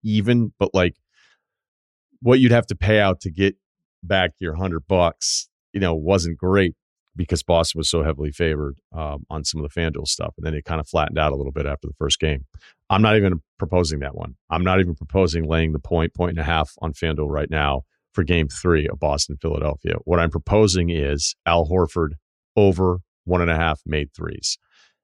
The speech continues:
Um, as I mentioned during the breakdown of game two, Horford taking threes and making Embiid have to respect that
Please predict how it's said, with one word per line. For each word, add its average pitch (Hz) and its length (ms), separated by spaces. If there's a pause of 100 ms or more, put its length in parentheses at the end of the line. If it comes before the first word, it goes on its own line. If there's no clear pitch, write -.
(280)
Um, 82 400 (100)
as 87 140
I 85 80
mentioned 101 480
during 101 240
the 90 60
breakdown 87 480
of 73 100
game 87 280
two, 85 520
Horford 95 380
taking 104 360
threes 92 480
and 87 140
making 87 500
Embiid 90 420
have 85 240
to 87 100
respect 90 580
that 73 320